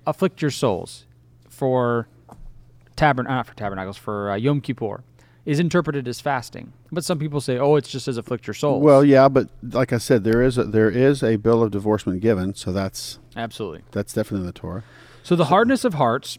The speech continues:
Speaker 1: should not be understood to mean only, uh, mean that only hard-hearted people would ever initiate a divorce.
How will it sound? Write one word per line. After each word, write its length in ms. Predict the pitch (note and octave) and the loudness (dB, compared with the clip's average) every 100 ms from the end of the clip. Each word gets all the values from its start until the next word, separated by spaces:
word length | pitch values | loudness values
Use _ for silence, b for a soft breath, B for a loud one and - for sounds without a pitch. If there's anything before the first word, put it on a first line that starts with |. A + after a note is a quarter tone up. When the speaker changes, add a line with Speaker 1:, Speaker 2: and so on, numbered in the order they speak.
| - | -12
Speaker 1:
should 240 | - D#3+ | -4 -2
not 240 | D3 E3+ - | 2 0 0
be 140 | G3+ | -6
understood 520 | E3+ D#3+ - C3+ A#2+ | -4 -6 -4 -4 -4
to 80 | - | -4
mean 240 | B2+ B2+ B2+ | -2 -2 -2
only, 460 | C#3 C#3+ B2+ A#2+ A2 _ _ _ _ _ _ _ B B _ - | -2 0 0 -2 -6 _ _ _ _ _ _ _ B B _ -14
uh, 100 | - - | -12 -2
mean 260 | D3+ D#3+ | 2 2
that 100 | C#3+ - | 2 2
only 260 | D#3 E3+ C3 | 2 4 2
hard-hearted 800 | G#2+ D3 C#3+ - D#3+ E3+ C3 | 4 4 4 4 4 6 2
people 480 | - B2 - A2+ A#2 b b - | -4 -6 -2 -2 -2 b b -6
would 140 | B2+ | -4
ever 320 | C3+ D3 C3+ | -2 -2 -2
initiate 640 | C#3 B2+ C3 - B2+ A2+ G#2+ | -4 -2 -4 -4 -4 -4 -4
a 80 | A2 | -10
divorce. 560 | G#2 A2+ F2+ - - | -6 -6 -6 -10 -20